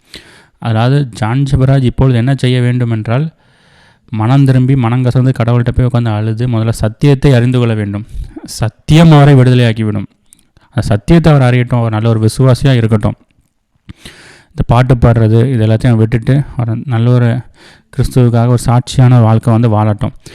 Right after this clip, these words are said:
அதனால அவர் வரணும் வரணும்னு தயவு கூர்ந்து கேட்காதீங்க. அவர் வரக்கூடாதுன்னு தான் கடவுள் அவரை முடக்கி போட்டிருக்கிறார். ஏனென்றால் அ-, அவர் வந்து எத்தனையோ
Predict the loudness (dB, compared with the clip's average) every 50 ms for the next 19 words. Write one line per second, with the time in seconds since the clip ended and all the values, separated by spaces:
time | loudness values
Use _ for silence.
0 | -20 -20 _ _ -2 0 2 4 4 4 4 4 4 4 4 4 4 4 4 4
1 | 4 4 4 4 4 4 4 4 4 2 2 -2 -4 -10 -14 -14 -16 -16 -16 -14
2 | -6 -2 0 2 4 4 4 2 2 2 2 2 2 2 0 -4 -10 -20 -12 -6
3 | -2 -2 0 0 0 0 0 0 -2 -2 -4 -6 -10 _ -20 _ _ _ _ -4
4 | -2 0 2 2 2 2 2 2 2 4 4 4 6 6 6 4 4 4 4 2
5 | 2 4 4 4 4 4 2 2 2 2 2 0 0 -2 -2 -4 -2 -2 -4 -4
6 | -2 -2 -2 -4 -4 -6 -10 _ -16 -20 -20 _ -20 _ _ _ -8 -6 -4 -2
7 | 0 2 2 2 2 0 -4 -10 -20 -20 _ _ _ -12 -6 -2 0 0 0 0
8 | 0 0 2 2 2 2 2 4 4 4 4 6 6 6 6 6 6 4 4 0
9 | -4 -12 -20 -20 _ _ _ _ _ _ _ -8 -6 -4 -2 0 2 4 4